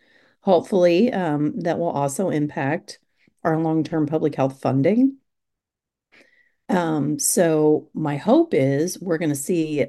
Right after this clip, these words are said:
a lot of college students who are very interested in, in a career in public health,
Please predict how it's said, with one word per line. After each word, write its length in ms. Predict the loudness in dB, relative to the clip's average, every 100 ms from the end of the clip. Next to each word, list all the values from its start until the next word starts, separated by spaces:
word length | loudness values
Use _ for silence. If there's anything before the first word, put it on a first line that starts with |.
| -4
a 120 | -6
lot 400 | -4 -2 0 2
of 420 | 2 2 0 -6 _ _ _ _ _ _ -2
college 340 | 4 4 2
students 540 | -2 0 0 0 -2
who 120 | -2 -2
are 60 |
very 400 | 2 2 2 -2
interested 720 | -4 -6 -10 -6 2 2 2
in, 360 | 0 -4 -4 -8 _
in 240 | -10 -6 -6
a 60 | -8
career 520 | -4 -2 0 0 0
in 220 | -2 -6
public 340 | -6 -6 -6 -4
health, 540 | 0 2 2 -4